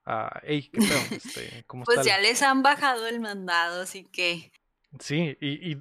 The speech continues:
Speaker 1: y no dudo que Insomniac haya pasado lo mismo, que Xbox haya llegado a Insomniac y hayan dicho, "Oye, ya trabajamos con un juego juntos una vez, ¿qué pedo?".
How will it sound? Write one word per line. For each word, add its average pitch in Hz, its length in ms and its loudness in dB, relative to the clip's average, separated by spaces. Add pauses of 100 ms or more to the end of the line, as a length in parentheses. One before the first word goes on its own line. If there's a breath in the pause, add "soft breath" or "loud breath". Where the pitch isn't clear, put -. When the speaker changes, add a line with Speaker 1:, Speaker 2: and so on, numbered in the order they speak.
Speaker 1:
y 160 160 -4
no 170 260 0
dudo 190 200 8
que 170 120 -4
Insomniac 160 580 0
haya 151 220 2
pasado 135 320 0
lo 123 80 -4
mismo, 147 320 -4
que 127 120 -6
Xbox 131 300 -4
haya 139 220 0
llegado 120 320 0
a 135 60 0
Insomniac 143 640 -2
y 117 300 -4
hayan 120 220 -2
dicho, 131 240 -6
"Oye, 135 100 0
ya 123 100 0
trabajamos 127 540 -6
con 117 140 -8
un 120 80 -10
juego 135 300 0
juntos 147 380 -4
una 143 160 0
vez, 160 420 2
¿qué - 100 -10
pedo?". 151 560 -2